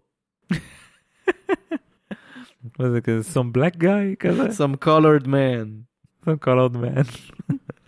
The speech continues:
Speaker 1: וגבר גרמני בשם אדולף שלח תמונה מעיתון גרמני וסימן ב-X, אה, בתמונה את הבן אדם שהוא חשב שהיה הגנב.
Speaker 2: אך, אדולף, השטויות שלו. <laughs>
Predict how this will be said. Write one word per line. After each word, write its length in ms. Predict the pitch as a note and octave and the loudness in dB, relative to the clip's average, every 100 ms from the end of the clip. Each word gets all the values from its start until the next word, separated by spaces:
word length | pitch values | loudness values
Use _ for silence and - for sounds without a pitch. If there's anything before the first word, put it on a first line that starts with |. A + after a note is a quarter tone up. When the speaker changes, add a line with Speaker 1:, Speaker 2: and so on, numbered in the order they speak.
| - _ _ _ | -16 _ _ _
Speaker 1:
וגבר 600 | A2 A#2 B2+ D#3+ F#3+ G3+ | -6 -4 2 2 4 2
גרמני 540 | F3 D#3 C#3+ C#3+ D#3 E3 | 2 2 2 0 0 2
בשם 320 | D3+ E3 D#3+ | 2 0 -2
אדולף 800 | E3 A3 G#3 C#3 D#3 G3+ - - | -2 0 2 4 4 0 -10 -18
שלח 400 | - A#2+ B2 D3 | -8 -4 -2 -2
תמונה 420 | - D3 C3 D3 D3+ | -2 -4 -2 0 0
מעיתון 500 | C3 A#2+ C#3 C#3+ C3+ | -2 0 0 0 0
גרמני 500 | B2+ A2+ A#2 D3 F3 | -2 -2 -2 -2 -2
וסימן 580 | B2+ - B2 C3+ E3+ D3+ | -4 -4 -4 -2 -2 0
ב-X, 400 | C#3 E3+ F#3+ - - - _ _ - | 0 0 -4 -8 -14 -16 _ _ -6
אה, 180 | A#2+ A#2+ A#2 | -2 -2 -2
בתמונה 680 | A#2 - B2+ C#3+ D#3+ C#3+ A#2+ | -4 0 2 4 4 4 2
את 100 | A#2+ | 0
הבן 220 | A2 A#2 | 0 0
אדם 260 | A#2 B2 A#2 | 0 0 0
שהוא 180 | A#2+ | 0
חשב 360 | - G#2+ A2+ G#2 | 0 -2 -2 -4
שהיה 420 | A#2+ F#2 A2 A2+ | -6 -4 -2 -2
הגנב. 440 | G#2+ F#2+ F2+ F2+ F2 _ _ _ - | -4 -8 -10 -12 -18 _ _ _ -4
Speaker 2:
אך, 320 | C3+ C3+ B2 | 0 0 0
אדולף, 500 | A2 A2+ A2+ A2+ - | 0 0 2 0 0
השטויות 500 | A2 G#2+ - G#2+ A#2 | -2 -2 -2 0 2
שלו. 260 | A#2 A#2 | 2 2
<laughs> 60 | A#2+ | 2